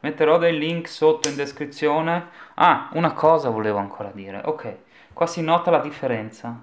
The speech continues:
ci sono dei paracord un po' più migliori come qualità, senz'altro questo grigio,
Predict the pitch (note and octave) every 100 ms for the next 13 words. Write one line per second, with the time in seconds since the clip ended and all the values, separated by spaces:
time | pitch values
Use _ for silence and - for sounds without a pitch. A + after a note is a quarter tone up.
0 | _ - C#3 D3 D3+ C#3+ D3 C#3+ D#3 D#3
1 | D3 D#3 D3+ D3+ C3 A#2+ C#3+ C#3 - C3
2 | C3 C3+ C#3 _ _ _ - - - _
3 | _ _ _ D3+ D3 D#3 D3+ D3+ D3 C3+
4 | B2 B2 A2+ A2+ G#2+ G2+ B2 B2 - A2+
5 | A#2+ B2+ B2 A2+ B2+ A#2+ - - A#2 A#2+
6 | B2 B2 A#2+ C#3 C#3 -